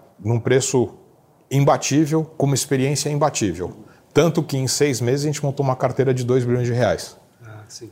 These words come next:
Speaker 1: Né? É, se você somar todas as fintechs que tem por aí, eles não têm uma carteira desse, desse tamanho. Então, é, no fundo, no fundo, todo mundo quer ser um banco completo global.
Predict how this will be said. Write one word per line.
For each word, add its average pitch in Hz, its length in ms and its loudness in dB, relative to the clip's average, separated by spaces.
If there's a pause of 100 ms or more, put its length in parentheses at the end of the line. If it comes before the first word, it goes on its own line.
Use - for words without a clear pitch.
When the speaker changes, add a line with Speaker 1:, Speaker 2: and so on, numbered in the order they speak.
Speaker 1:
Né? 95 360 0
É, 95 60 -2
se - 80 -12
você 107 200 0
somar 123 300 2
todas 143 320 4
as 127 120 2
fintechs 117 520 0
que 117 100 0
tem 113 160 0
por 110 140 2
aí, 113 60 6
eles 127 120 4
não 139 80 2
têm 139 140 0
uma 151 100 2
carteira 120 380 0
desse, 117 280 0
desse 101 280 -4
tamanho. 98 420 -4 (800)
Então, 170 440 2 (1000)
é, 107 480 2 (360)
no 147 160 4
fundo, 180 380 4
no 127 80 0
fundo, 143 540 0 (520)
todo 190 220 4
mundo 160 300 0
quer 151 160 -2
ser 139 240 2
um 151 160 0
banco 135 440 -2 (300)
completo 131 540 2
global. 127 520 -2